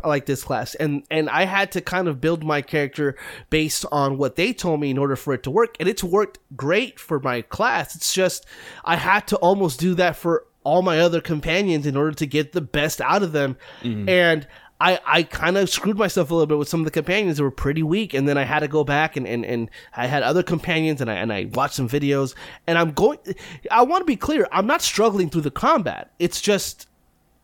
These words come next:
Speaker 1: in order for me to, to be successful, there's a lot of the, the, the, the thought pro-, the thought process has to be constant in terms of what I'm doing next. I'm always thinking about my next move.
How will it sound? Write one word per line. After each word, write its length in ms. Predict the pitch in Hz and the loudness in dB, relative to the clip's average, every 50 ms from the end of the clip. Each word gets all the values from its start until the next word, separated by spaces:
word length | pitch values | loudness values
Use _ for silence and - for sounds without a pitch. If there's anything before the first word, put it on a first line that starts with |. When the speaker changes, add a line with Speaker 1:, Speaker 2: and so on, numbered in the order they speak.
| _ _ _ _ _ - 170 160 _ _ _ _ _ - | _ _ _ _ _ -16 -16 -16 _ _ _ _ _ 0
Speaker 1:
in 140 | 190 180 180 | 0 2 4
order 160 | 214 233 247 | 4 2 2
for 160 | - - 208 | 2 0 2
me 160 | 196 208 208 | 2 2 0
to, 160 | 196 - - 160 | 0 -2 -4 -4
to 140 | - 170 | -4 -2
be 80 | 160 170 | -2 -2
successful, 760 | 151 - 151 - - - 240 311 311 - - 180 151 139 - - - - - _ _ _ _ - | 0 -2 -4 -2 0 2 2 2 0 0 0 2 2 2 0 -4 -18 -20 -20 _ _ _ _ -2
there's 220 | 151 165 165 160 | 0 0 2 4
a 60 | 180 | 2
lot 320 | 165 151 151 156 160 165 165 | 4 4 6 6 6 4 4
of 240 | 160 147 151 156 - 165 | 2 -2 -4 -12 -8 -2
the, 180 | 143 143 131 - _ | -2 -2 -2 -4 _
the, 200 | 151 147 139 143 | -14 -6 -6 -4
the, 160 | 127 - 151 - - - - | -2 -2 -4 -6 -6 -10 -2
the 100 | 160 147 | -2 -2
thought 320 | 135 - 180 214 254 - - | 0 2 4 4 4 2 -2
pro-, 160 | 196 185 - | -6 -6 -2
the 100 | - 156 | -2 -4
thought 300 | 135 - - 226 294 - | -2 2 2 2 2 4
process 420 | - 226 170 151 143 - 143 131 - | 2 2 2 2 2 0 -4 -4 -4
has 280 | - 160 160 160 - | -2 -2 -2 -2 -2
to 60 | - 156 | -6 -6
be 120 | 151 143 | -6 -8
constant 540 | - - - 165 180 190 185 - - 160 139 | -8 -6 -2 0 0 0 0 0 -4 -4 -4
in 60 | 131 | -4
terms 220 | - - 160 147 147 | -2 -2 -2 -2 -4
of 120 | 131 117 - - - - - - | -6 -10 -10 -14 -20 -20 -12 -2
what 180 | 143 156 160 | 0 2 2
I'm 120 | 156 156 151 | 4 2 2
doing 280 | 147 156 151 135 127 | 2 2 2 4 2
next. 260 | 143 175 151 - - 151 | 2 2 0 0 -2 -4
I'm 100 | 135 135 _ - | -4 -4 _ 0
always 320 | - 180 214 208 214 202 - | 2 4 4 4 4 2 0
thinking 260 | - 196 185 180 165 | -2 -2 -2 -2 -2
about 200 | 160 156 147 135 | 0 0 0 0
my 100 | 131 131 | 0 0
next 260 | 127 127 117 - - | -2 -2 -4 -4 -2
move. 180 | 285 311 214 | 0 0 0